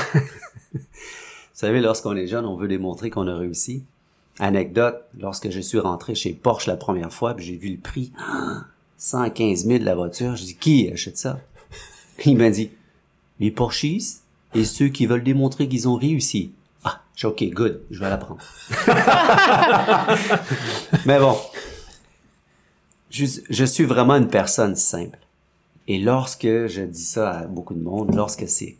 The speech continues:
lorsque les choses se compliquent, « Ah non, c'est trop compliqué. »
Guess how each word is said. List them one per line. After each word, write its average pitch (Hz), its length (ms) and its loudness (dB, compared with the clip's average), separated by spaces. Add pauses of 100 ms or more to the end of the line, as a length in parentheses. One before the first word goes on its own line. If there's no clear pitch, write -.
lorsque 143 300 -2
les 110 120 2
choses 165 240 -2
se - 100 -2
compliquent, « - 840 -10 (1300)
Ah 92 180 0
non, 80 220 -4 (340)
c'est - 240 -8
trop - 160 -2
compliqué. » - 580 -8